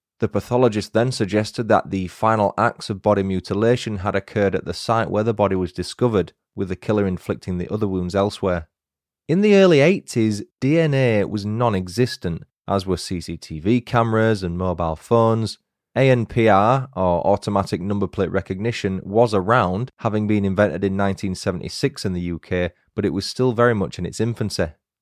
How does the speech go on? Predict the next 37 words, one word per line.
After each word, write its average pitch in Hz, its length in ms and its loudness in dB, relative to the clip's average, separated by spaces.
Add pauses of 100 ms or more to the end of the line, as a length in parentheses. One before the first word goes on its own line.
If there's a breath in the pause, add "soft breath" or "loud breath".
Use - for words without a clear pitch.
Therefore, 107 580 6
all 120 260 6
samples 107 480 0
acquired 104 460 0
through 95 240 -6
taping 120 500 0
were 92 180 0
filed 98 400 0
away 98 320 2
and 131 100 -2
sent 101 240 -2
into 82 220 -6
storage, 113 720 2
where 92 140 -4
they 90 100 0
would 87 180 -4
remain 101 360 -2
for 104 120 -6
the 104 120 -2
next 104 240 -6
three 90 240 -6
decades. 95 680 -2 (280)
I'm 139 100 -2
jumping 156 320 2
the 120 80 2
gun 98 240 2
a - 20 0
little 82 280 0
though. 78 280 -4 (220 soft breath)
Let's 135 180 4
stay 135 200 2
with 117 160 4
the 101 80 2
current 135 400 0
timeline 90 520 -2
for - 120 -8
now. 82 300 -4